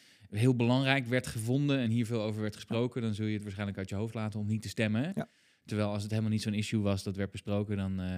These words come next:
Speaker 2: dan, dan doe je dat misschien minder snel.
Speaker 1: Klopt. De gewoon-, gewoonte van überhaupt stemmen. Dus als
Speaker 2: Ja.
Speaker 1: het een gewoonte voor je is, dan ga je het ook gewoon überhaupt sneller doen dan als het heel raar is of, eh, dat je het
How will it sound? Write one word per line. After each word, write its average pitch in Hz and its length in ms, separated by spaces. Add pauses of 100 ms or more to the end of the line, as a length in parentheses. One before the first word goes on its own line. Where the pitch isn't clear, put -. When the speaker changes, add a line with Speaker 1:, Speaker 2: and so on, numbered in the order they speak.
(160)
Speaker 2:
dan, 92 280
dan 92 460 (440)
doe 104 180
je 101 60
dat 95 120
misschien 98 280
minder 92 220
snel. - 380
Speaker 1:
Klopt. - 360
De 110 80
gewoon-, 107 400
gewoonte 131 460
van 110 300
überhaupt 107 400
stemmen. 139 380
Dus 104 120
als 104 100
Speaker 2:
Ja. 104 60
Speaker 1:
het 107 100
een - 60
gewoonte 117 360
voor 120 200
je 113 100
is, 110 380 (240)
dan 117 120
ga 175 80
je 143 60
het 127 100
ook 151 100
gewoon 135 260
überhaupt 113 320
sneller 113 320
doen 110 260
dan 101 160
als 98 140
het 107 120
heel 104 240
raar 98 260
is 92 200
of, 101 180
eh, 98 120 (140)
dat 95 140
je 98 80
het 87 100